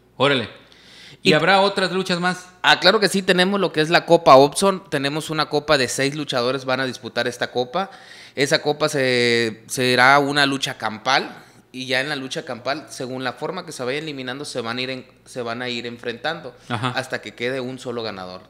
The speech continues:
Speaker 2: Prácticamente son como unas cinco o seis luchas, lo que es nomás la lu-, la Copa Opso.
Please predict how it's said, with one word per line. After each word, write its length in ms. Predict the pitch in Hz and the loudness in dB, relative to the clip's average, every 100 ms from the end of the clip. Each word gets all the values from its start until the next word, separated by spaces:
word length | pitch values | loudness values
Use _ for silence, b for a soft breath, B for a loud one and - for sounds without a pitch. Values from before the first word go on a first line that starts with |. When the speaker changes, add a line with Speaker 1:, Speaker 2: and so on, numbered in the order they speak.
| _ - | _ -6
Speaker 2:
Prácticamente 600 | 143 156 135 123 135 135 | -6 -6 -10 -10 -12 -14
son 120 | 123 | -14
como 200 | 131 110 | -14 -12
unas 200 | 117 123 | -12 -14
cinco 360 | - 143 170 - | -14 -14 -14 -14
o 20 | |
seis 220 | 127 123 | -12 -12
luchas, 280 | 123 123 127 | -12 -14 -14
lo 160 | 117 113 | -14 -10
que 100 | 107 | -10
es 80 | 117 | -10
nomás 280 | 113 117 117 | -10 -10 -10
la 80 | |
lu-, 160 | 110 101 | -14 -14
la 180 | 101 104 | -14 -14
Copa 260 | 113 107 98 | -14 -12 -12
Opso. 260 | 98 - | -12 -18